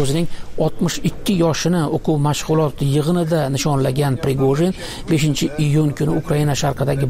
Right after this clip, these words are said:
Baxmut shahrini Rossiya armiyasiga topshirib, shaharni tark etishini gapiradi. Wagner yollanma askarlari vayron bo'lgan shaharni may oyining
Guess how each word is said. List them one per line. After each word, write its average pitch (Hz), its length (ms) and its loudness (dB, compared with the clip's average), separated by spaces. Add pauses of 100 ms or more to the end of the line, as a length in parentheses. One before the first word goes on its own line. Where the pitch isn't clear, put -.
Baxmut 151 400 -2
shahrini 151 340 0 (380)
Rossiya 143 380 0
armiyasiga 139 340 0
topshirib, 165 560 0
shaharni 139 400 0
tark 143 240 0
etishini 131 400 -2 (580)
gapiradi. 127 360 0 (600)
Wagner 240 320 2
yollanma 240 380 4
askarlari 208 500 0
vayron 180 320 2
bo'lgan 151 320 0
shaharni 143 320 0 (120)
may 175 120 2
oyining 143 360 2